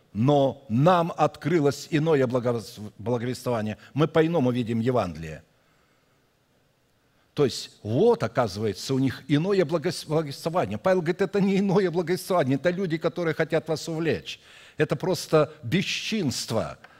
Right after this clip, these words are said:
Это просто вы сами обратили себя в нечестивых, вы сами оставляете своё достоинство, своё жилище, и потом не на кого будет пенять. Поэтому перед великим белым престолом вы будете молчать.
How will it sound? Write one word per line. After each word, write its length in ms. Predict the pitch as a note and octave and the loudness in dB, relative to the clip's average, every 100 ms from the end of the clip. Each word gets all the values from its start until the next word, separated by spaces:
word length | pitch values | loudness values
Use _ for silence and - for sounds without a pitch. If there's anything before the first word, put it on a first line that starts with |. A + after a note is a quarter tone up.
| _ _ | _ _
Это 180 | D#3 D#3+ | -2 0
просто 380 | D#3+ A3 A3+ F3+ | 2 2 2 0
вы 100 | F#3+ | 0
сами 360 | - G#3 F3 D3+ | 0 0 2 2
обратили 400 | D#3+ - F3 C3+ | 2 0 -2 -2
себя 260 | D3+ D#3 | -2 0
в 80 | C3+ | 0
нечестивых, 640 | C#3+ - C#3 F#3+ E3 - | -2 -4 0 2 2 0
вы 100 | A3 | -4
сами 320 | G#3+ A3 F#3 | -2 0 0
оставляете 540 | D3+ - F3 E3 D3+ C#3+ | 0 0 2 4 2 -4
своё 320 | - F3+ E3 | -2 -2 0
достоинство, 560 | C#3+ - G3+ F3+ - E3 | -2 0 0 0 -4 -6
своё 260 | E3+ D3+ | -4 -4
жилище, 560 | D3+ G3 E3 - D#3 C#3 - - - _ | -2 -2 -2 0 0 0 -6 -20 -20 _
и 80 | F3 | 0
потом 420 | - F3+ G3 E3+ - | 2 2 2 0 -4
не 160 | E3+ A3+ | 0 2
на 140 | E3+ | 2
кого 220 | C3+ C#3 C3+ | 2 2 2
будет 260 | C#3+ B2 | 0 0
пенять. 340 | D#3 C3 G#2+ - | 0 2 2 2
Поэтому 360 | F#3 E3+ D#3+ | 0 0 -2
перед 360 | - E3+ E3 - | 0 0 0 0
великим 460 | G#2 G3+ G3+ F3+ | 0 0 0 -2
белым 240 | D3+ E3+ D3 | 2 2 2
престолом 600 | D#3+ - F#3+ E3 D#3 D3+ - | -2 -2 0 2 2 -2 -8
вы 160 | B2 D3 | -4 0
будете 320 | D#3 C3+ C#3+ | 0 0 0
молчать. 640 | C#3 C3 - G2+ - - | 0 -2 -4 -4 -6 -18